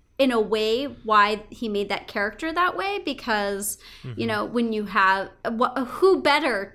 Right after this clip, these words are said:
Speaker 1: to match up with the, uh, with a mute orphan than this woman, and who wants to talk constantly. And I mean, they worked, and it was this very interesting thing of, you know, they,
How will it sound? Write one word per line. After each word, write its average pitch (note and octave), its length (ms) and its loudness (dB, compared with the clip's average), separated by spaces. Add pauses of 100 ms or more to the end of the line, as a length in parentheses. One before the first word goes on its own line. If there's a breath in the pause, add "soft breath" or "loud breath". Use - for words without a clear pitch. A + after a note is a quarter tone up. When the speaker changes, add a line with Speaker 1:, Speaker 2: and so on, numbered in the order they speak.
Speaker 1:
to C4 160 2
match A#3+ 480 2 (100)
up C#4+ 280 2
with G3+ 440 -2 (120)
the, G#3+ 260 0 (100)
uh, B3+ 320 4
with A#3+ 200 2
a A#3 60 2
mute A3+ 680 -2 (720)
orphan A#3+ 680 2 (240)
than G#3+ 380 0
this G#3 240 -2
woman, F#3+ 580 0 (100)
and G3+ 480 2 (280 loud breath)
who C#4 160 2
wants A3+ 340 2
to A#3+ 80 -8
talk G#3+ 320 -2
constantly. G3+ 640 -2
And A#3+ 100 -4
I G#3+ 60 -2
mean, A3 320 -6 (140)
they B3 200 6
worked, D4 460 2
and A#3+ 160 -2
it G#3 60 -4
was A#3 160 -2
this A3 240 -2
very A3+ 320 0
interesting A3+ 520 -4
thing A3+ 400 -6 (180)
of, A3 520 -2
you A#3 160 -6
know, F#3 380 -6
they, A3 340 0